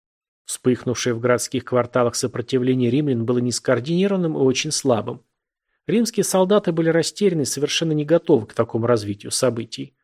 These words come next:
Их быстро окружали и убивали без всяких колебаний. Кроме селевкидских воинов в уличных боях участвовали граждане Торрента. Причём все они дрались на стороне своих освободителей против римлян.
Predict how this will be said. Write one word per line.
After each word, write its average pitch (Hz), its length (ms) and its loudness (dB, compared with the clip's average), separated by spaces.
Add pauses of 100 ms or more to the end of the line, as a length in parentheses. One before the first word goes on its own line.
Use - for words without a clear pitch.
(400)
Их 185 140 2
быстро 190 340 2
окружали 185 500 2
и 143 40 4
убивали 139 420 4
без 123 180 -4
всяких - 360 -4
колебаний. 120 640 0 (480)
Кроме 123 300 2
селевкидских 123 720 -2
воинов 139 400 2
в 120 80 0
уличных 123 360 0
боях 127 380 4
участвовали 131 540 0
граждане 120 480 2
Торрента. 127 560 0 (460)
Причём 196 320 0
все - 180 2
они 202 120 2
дрались 165 380 2
на 151 60 -2
стороне 156 360 2
своих 147 320 2
освободителей 135 680 0
против 131 440 -2
римлян. 120 420 -2